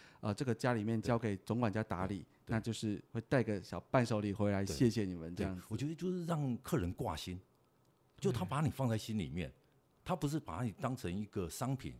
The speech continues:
Speaker 2: 一个工具，
Speaker 1: 或是只是一个
Speaker 2: 他是把你这个人，对。
Speaker 1: 额外的一个，就是比如说像一个，一个找来帮忙的人，
Speaker 2: 对。
Speaker 1: 其实不是这样子。
Speaker 2: 对，对，
Speaker 1: 他其实久了以后都，
Speaker 2: 对。
Speaker 1: 像我们都会跟客户好像朋友一样，
Speaker 2: 嗯。嗯，是。
Speaker 1: 这样子慢慢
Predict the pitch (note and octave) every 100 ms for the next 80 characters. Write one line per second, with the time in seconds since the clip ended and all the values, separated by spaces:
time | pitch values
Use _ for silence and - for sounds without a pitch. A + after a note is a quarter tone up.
0 | - A#2 A2+ - A2+ A2+ G2+ - - C#3+
1 | C#3+ D3+ A2 C3 A#2 B2+ A#2 A2 G#2 A#2
2 | G2 A#2 C#3 C3+ A2 A2 A2 G2+ A#2 A#2+
3 | - F#2+ A2+ G#2+ A2 - A#2 G#2+ - _
4 | _ _ _ _ _ _ _ _ _ -
5 | A#2+ A#2+ B2+ B2+ A2+ - D#2+ F2+ F2+ A2+
6 | A#2+ F#2 F#2 E2 G2 D#2+ B2 A2 G2 A2
7 | A2 F#2 F2 G2+ E2 E2 D#2+ D3 D#2+ B2
8 | - G2+ G2 A2 A#2+ A#2 A#2 - - B2
9 | F#2+ F#2+ A2 A2 G#2+ - A2 G2 - G#2
10 | G#2 - A2+ C3+ F2+ F#2 G2+ F2+ D2+ C#2+
11 | F2+ C2 A2+ G2+ G2+ A2 G#2